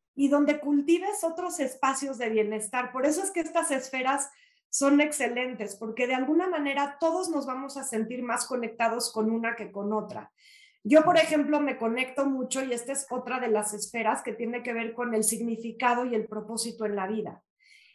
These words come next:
Entonces, me he rodeado de gente que, que también le gusta esto y me gusta mucho la labor social y me gusta mucho la acción social y estar en proyectos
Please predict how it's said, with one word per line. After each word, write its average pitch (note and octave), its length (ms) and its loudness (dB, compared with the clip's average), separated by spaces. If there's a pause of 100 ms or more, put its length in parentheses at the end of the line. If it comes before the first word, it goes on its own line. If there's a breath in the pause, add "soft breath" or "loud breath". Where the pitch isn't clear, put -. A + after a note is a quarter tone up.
(120)
Entonces, E4+ 560 2
me C#4+ 200 6
he D4+ 40 4
rodeado D4 460 2
de C#4+ 120 -2
gente C4 640 -6
que, A3 520 -2
que A#3 100 -6
también D#4+ 480 2
le F4 60 0
gusta D4+ 540 2
esto C4+ 520 0
y A#3 420 -8 (220 loud breath)
me A#3+ 180 4
gusta D4+ 380 4
mucho C#4 380 0
la C4 120 0
labor A3+ 380 -2
social A#3+ 680 0
y A#3 60 -2
me A3 140 0
gusta C4+ 360 -4
mucho C4 560 -2 (320 loud breath)
la G#3 200 4
acción C#4 440 4
social B3 640 2
y A3 200 6
estar A3 340 -2
en C4+ 160 -2
proyectos B3 840 -4